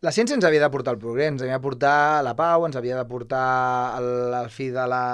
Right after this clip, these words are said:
de la fam, a la, el benestar, la pa-, tot. Vull dir, havia de ser aquell mon-, món ideal, no? Però, clar, no acaben les guerres, de fet, s'amplifiquen. No f-, de forma directa, evidentment, mai hem tornat a tenir un conflicte a l'alçada d'una Segona Guerra Mundial, ni pel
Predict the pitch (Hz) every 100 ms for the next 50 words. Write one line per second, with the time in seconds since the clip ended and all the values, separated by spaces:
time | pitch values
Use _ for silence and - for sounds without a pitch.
0 | 123 135 123 123 - 196 190 185 185 196
1 | - _ - 123 117 117 - 123 123 120
2 | - 165 160 156 156 156 151 139 113 113
3 | 151 151 - 165 - 202 143 131 127 147
4 | 151 165 208 147 127 131 156 151 165 143
5 | 160 180 160 143 127 147 135 120 165 -
6 | - - _ 160 143 190 147 - - -
7 | - - _ - 160 170 190 156 208 143
8 | 120 120 120 113 117 117 123 - - -
9 | 160 151 143 - 202 180 113 98 147 147
10 | 151 139 139 135 135 151 160 156 135 139
11 | 135 135 135 127 135 135 135 120 123 123
12 | 127 117 135 117 135 123 117 - 135 120
13 | 110 110 110 110 110 110 113 113 120 175
14 | 202 196 117 110